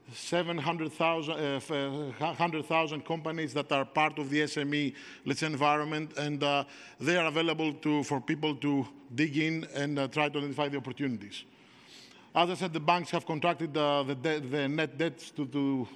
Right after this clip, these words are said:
to the market, so three, thirty billion have been practically taken outside of the country, and there are, there is no liquidity to tap this, uh, hole there. So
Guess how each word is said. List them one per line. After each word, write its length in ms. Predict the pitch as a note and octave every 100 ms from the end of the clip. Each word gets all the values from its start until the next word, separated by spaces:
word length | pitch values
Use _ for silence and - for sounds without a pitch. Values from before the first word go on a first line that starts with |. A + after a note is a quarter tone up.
| -
to 520 | D3 C3+ C3 C3 B2 - - A#2+
the 100 | C#3
market, 420 | D#3+ F3 F#3 F3
so 360 | - F#3+ D#3+ - - - -
three, 240 | - F3
thirty 460 | F3 C3 F3+ D#3+ E3+
billion 340 | C#3+ F3+ E3
have 140 | C#3+ C#3+
been 420 | C#3+ A#2 C#3+ C#3+
practically 460 | - F3 - E3
taken 280 | - E3+ D#3
outside 360 | D#3+ D#3 D#3+ D#3
of 80 | C#3
the 60 |
country, 480 | C3+ D#3+ D#3 E3 F3 -
and 140 | D3 C#3+
there 100 | C#3+
are, 140 | D3+
there 180 | D3 D3+
is 160 | D3
no 160 | C#3+ D#3
liquidity 800 | D#3 D3+ D3 D3 D3 C#3 D3+ C#3+ - - - - - -
to 100 | C#3
tap 320 | D#3+ D#3 C3+
this, 260 | D3 C#3 -
uh, 240 | D3 C#3+
hole 300 | B2 D3+ A#2+
there. 180 | G#2 F#2+ - - - - - - - - - - - - - - - - - - - - - - - -
So 280 | G3+ F3+